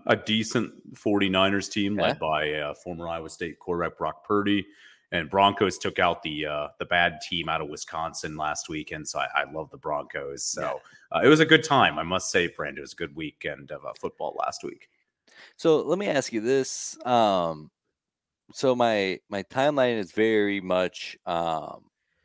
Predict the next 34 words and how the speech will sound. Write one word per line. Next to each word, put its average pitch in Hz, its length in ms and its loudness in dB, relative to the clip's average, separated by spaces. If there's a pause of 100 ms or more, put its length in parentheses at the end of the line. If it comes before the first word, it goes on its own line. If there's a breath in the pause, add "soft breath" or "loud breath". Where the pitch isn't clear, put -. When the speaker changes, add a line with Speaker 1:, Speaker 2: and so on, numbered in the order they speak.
(580)
Speaker 2:
on 107 200 8
opposite 98 380 2
ends 90 160 -2
of 82 60 -14
the 82 80 -10
spectrum 80 420 -8
when 80 80 -12
it 78 60 -14
comes 82 220 -12
to - 80 -18
Brock 80 280 -6
Purdy 82 260 -10
as 80 120 -12
an 82 80 -12
N 80 100 -10
F 78 140 -12
L 80 80 -4
quarterback. 80 760 -8 (140)
Speaker 1:
Mm-hmm. 73 220 -10 (340)
Speaker 2:
Uh, 92 240 6
of 90 160 -2
course, 113 300 2
you 104 60 6
have 92 100 4
the 95 140 0
argument 85 540 -4
that 85 200 0
he's 82 420 -12
a 78 60 -14
system 82 400 -8
quarterback, 90 680 0 (360 soft breath)
or 113 180 6
you 104 200 2
have 92 520 2